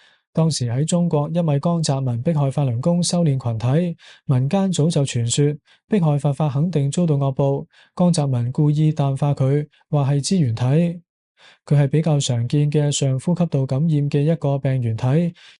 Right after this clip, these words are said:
而且相對容易治療，所以佢掩蓋咗呢一個真相。事實上就係病毒，中共隱瞞呢一個信息，直接受害嘅係醫護人員。後來好多人患上沙士都死咗，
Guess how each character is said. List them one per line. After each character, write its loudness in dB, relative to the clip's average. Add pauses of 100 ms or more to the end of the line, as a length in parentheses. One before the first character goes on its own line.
(120)
而 0
且 2
相 0
對 2
容 0
易 0
治 0
療， -2 (240)
所 0
以 4
佢 0
掩 0
蓋 0
咗 0
呢 2
一 2
個 0
真 2
相。 0 (300)
事 0
實 2
上 0
就 0
係 0
病 0
毒， -2 (260)
中 2
共 2
隱 0
瞞 2
呢 2
一 2
個 2
信 2
息， 0 (240)
直 0
接 0
受 0
害 0
嘅 0
係 0
醫 2
護 0
人 -2
員。 -2 (360)
後 2
來 2
好 2
多 0
人 2
患 0
上 0
沙 2
士 0
都 0
死 -2
咗， 0